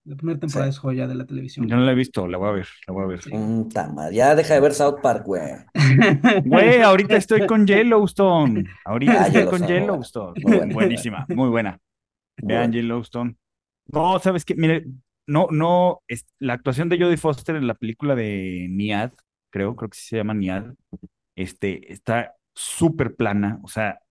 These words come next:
Speaker 3: de verdad que e-, ese personaje secundario da muchísima hueva,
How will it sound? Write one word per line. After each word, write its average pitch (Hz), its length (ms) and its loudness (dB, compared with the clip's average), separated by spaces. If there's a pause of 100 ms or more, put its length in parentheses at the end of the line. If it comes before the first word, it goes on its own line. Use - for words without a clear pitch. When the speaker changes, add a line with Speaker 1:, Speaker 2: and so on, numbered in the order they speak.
(460)
Speaker 3:
de 113 160 -4
verdad 117 380 -2
que 139 420 0 (240)
e-, 101 200 -10
ese 117 200 -4
personaje 110 520 -4
secundario 107 800 -4 (520)
da 107 260 -2
muchísima 127 760 0
hueva, 110 540 -4